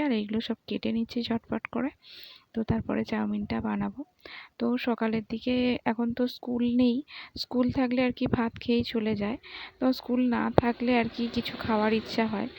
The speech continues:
তো এক একদিন দোকান থেকে আমি পাউরুটি কিনে পাঠিয়ে দিই, ও বাটার দিয়ে, চিনি দিয়ে খেয়ে নেয়, তারপর, আহ, ডিম টোস্টও করে নেয় নিজে নিজে। আর আজকে আমি আজকে চাউমিনটা বানিয়েই দিয়ে যাচ্ছি।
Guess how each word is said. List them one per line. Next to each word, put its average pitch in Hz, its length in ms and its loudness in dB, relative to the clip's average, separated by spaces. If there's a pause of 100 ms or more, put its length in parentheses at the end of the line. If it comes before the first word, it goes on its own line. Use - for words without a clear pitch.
(440)
তো - 80 0
এক 233 160 4
একদিন 233 300 0
দোকান 226 340 4
থেকে 240 280 0
আমি 233 180 2 (260)
পাউরুটি 214 420 4
কিনে 226 240 0
পাঠিয়ে 220 380 -2
দিই, 262 160 0
ও 254 60 4
বাটার 214 380 -2 (100)
দিয়ে, 226 220 -2 (600)
চিনি 233 320 6
দিয়ে 220 300 2 (500)
খেয়ে 220 260 4
নেয়, 214 220 0 (420)
তারপর, 226 360 4 (380)
আহ, 226 140 0
ডিম 220 260 2
টোস্টও 226 380 4
করে 226 280 2
নেয় 214 240 -2 (320)
নিজে 220 240 2
নিজে। 214 300 -4 (520)
আর 202 260 -4 (160)
আজকে 226 400 -4 (600)
আমি 220 300 0
আজকে 226 260 -6
চাউমিনটা 208 540 -4
বানিয়েই 214 440 -2
দিয়ে 208 180 -2
যাচ্ছি। 208 360 -4